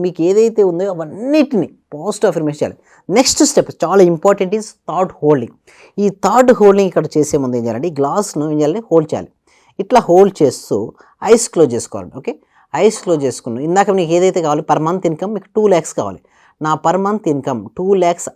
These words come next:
అయినందుకు విశ్వానికి హృదయపూర్వక కృతజ్ఞతలు. సపోజ్ మీకు అర్జెన్సీకి ఒక ఫైవ్ ల్యాక్స్ రూపీస్ కావాలి, నేను నా, నాకు ఫైవ్ ల్యాక్స్ రూపీస్ వివిధ మార్గాల ద్వారా నా అకౌంట్లోకి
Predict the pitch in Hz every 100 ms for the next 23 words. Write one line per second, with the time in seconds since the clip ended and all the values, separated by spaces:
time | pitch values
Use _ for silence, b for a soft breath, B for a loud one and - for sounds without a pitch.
0 | 117 143 139 127 117 - 90 - 135 156
1 | - 156 151 147 165 135 123 123 120 135
2 | 175 196 175 151 127 113 107 107 82 73
3 | _ b b b 190 220 220 196 156 156
4 | 196 196 165 151 143 139 135 - 131 143
5 | - 98 92 b b b - 165 180 170
6 | 107 _ _ _ _ - 147 170 - 156
7 | 160 160 175 139 - - 156 160 156 160
8 | 156 156 160 - 120 151 160 143 143 156
9 | 160 156 143 135 113 - b b - 156
10 | 180 165 185 208 196 190 165